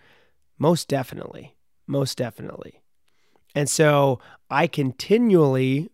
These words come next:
will pursue that and pursue not just more for having more, but I will pursue more because I know that I have more within me.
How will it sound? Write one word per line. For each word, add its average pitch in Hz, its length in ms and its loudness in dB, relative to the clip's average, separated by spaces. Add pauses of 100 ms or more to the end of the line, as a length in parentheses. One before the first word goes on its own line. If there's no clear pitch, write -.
(120)
will 131 500 -2
pursue 127 560 -2
that 123 380 -2
and 127 220 -8
pursue 135 800 0 (1600)
not 208 300 0
just 214 320 -4
more 151 540 6
for 131 240 0
having 127 440 -2
more, 127 560 0 (360)
but 139 140 0
I 143 160 2
will 139 220 2
pursue 190 640 -2
more 135 840 2 (920)
because 131 380 -4
I 127 200 -4
know 127 720 0 (920)
that 127 140 -6
I 123 100 -6
have 127 380 -2
more 131 340 2
within 123 540 -4
me. 120 300 -8